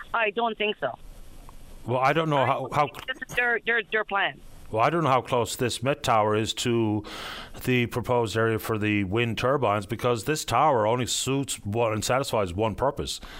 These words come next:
Speaker 2: It has no permanent need or
Speaker 1: No.
Speaker 2: for operations.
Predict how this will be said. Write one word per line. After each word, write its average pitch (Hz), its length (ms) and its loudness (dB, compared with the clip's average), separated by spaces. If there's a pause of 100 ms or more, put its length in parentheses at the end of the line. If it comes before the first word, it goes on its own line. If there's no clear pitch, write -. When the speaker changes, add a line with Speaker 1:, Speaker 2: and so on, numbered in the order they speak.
(220)
Speaker 2:
It 110 100 0
has 123 240 2
no 127 140 0
permanent 120 640 0 (280)
need 101 440 0
or 98 180 -2
Speaker 1:
No. - 80 -4
Speaker 2:
for 110 200 0
operations. 104 680 -2